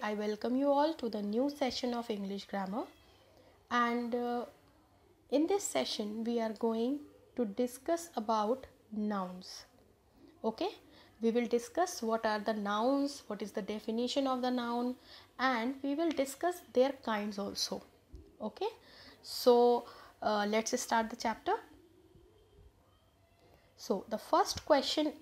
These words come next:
which arise in our, uh, mind, that is, what are the nouns? First, we should know what are the nouns.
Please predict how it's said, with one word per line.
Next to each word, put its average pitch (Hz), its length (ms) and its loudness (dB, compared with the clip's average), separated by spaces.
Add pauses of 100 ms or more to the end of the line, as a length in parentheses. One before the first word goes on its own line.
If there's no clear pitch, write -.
(240)
which 233 360 0
arise 214 340 4
in 233 140 2
our, 208 180 0 (160)
uh, 202 220 0
mind, 226 420 0 (400)
that 214 240 4
is, 359 240 2 (160)
what 285 420 6
are 285 220 8
the 294 80 2
nouns? 208 540 0 (100)
First, 294 340 0
we 311 80 0
should 302 280 0
know 226 320 4
what 247 360 4
are 196 180 4
the 220 280 4 (400)
nouns. 254 520 2